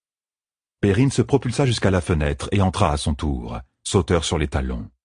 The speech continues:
Dans une pièce aux tentures bleues, la porte se referma en claquant. Perrine chargea,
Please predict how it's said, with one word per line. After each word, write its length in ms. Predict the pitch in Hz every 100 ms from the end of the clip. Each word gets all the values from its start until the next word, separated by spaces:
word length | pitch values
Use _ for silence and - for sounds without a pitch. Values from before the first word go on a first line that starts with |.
| _ _ _ -
Dans 160 | 90
une 200 | 80 85
pièce 320 | 76 101 120 92
aux 60 |
tentures 360 | 78 80 - 71
bleues, 320 | 69 90 117 - -
la 140 | 98
porte 380 | - 139 - 127
se 160 | 117 123
referma 500 | 117 113 95 85 73
en 140 | 80
claquant. 540 | - 73 - 71 60 - _ _ _ _ _ _ _ _ -
Perrine 460 | 117 110 131 127
chargea, 680 | 120 - 98 82 87 69 65